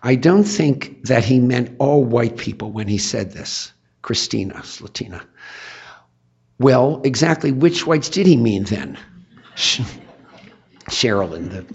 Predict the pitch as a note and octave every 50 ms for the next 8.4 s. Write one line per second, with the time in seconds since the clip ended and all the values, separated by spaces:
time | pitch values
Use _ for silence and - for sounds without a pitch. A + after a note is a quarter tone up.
0 | _ - F2+ F#2 - - - G#2+ G2+ G2 - - A2+ G2+ F#2 - - - - _
1 | - - - - - _ - C3 C3+ F3+ G3+ F#3 G#3+ G3 F3 D3 D3 D3 D3+ C#3
2 | D3+ C#3+ A#2 A#2+ A#2+ A#2+ A#2 - A#2+ A2+ A#2 A2 A2 G#2+ A2+ B2 C3 B2+ - C3
3 | A#2 G2 F#2 G#2+ G#2+ G2+ G#2 A2+ B2+ D3 D3 B2+ - - - - - - _ _
4 | _ _ _ _ - A#2+ A#2+ B2 - A2+ A2+ A2 - - - A2+ G#2+ G#2+ G#2 B2+
5 | C#3+ D#3 D3+ - - - - - - - - - - _ - - - _ - C3
6 | B2 B2 B2 A#2+ A#2 A2+ G2+ G#2 A2 G#2+ G#2 A#2 A#2 A2 G#2 - A2+ G#2 G#2+ G2+
7 | - - F#2+ - G2 F#2+ G2+ A2+ A2 - F#3+ G#3+ A3+ G3+ D3 G2+ F#2 - - -
8 | G#2 - - - - D2+ -